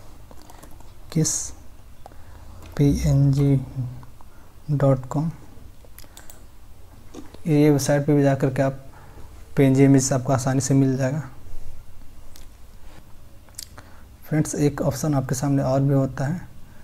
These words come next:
जैसे हम लोग Google पे सर्च करते हैं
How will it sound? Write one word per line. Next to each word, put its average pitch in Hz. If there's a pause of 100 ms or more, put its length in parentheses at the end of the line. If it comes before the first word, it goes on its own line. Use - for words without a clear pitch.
(200)
जैसे 151 (2750)
हम 147
लोग 139
Google 135
पे -
सर्च -
करते 139
हैं 185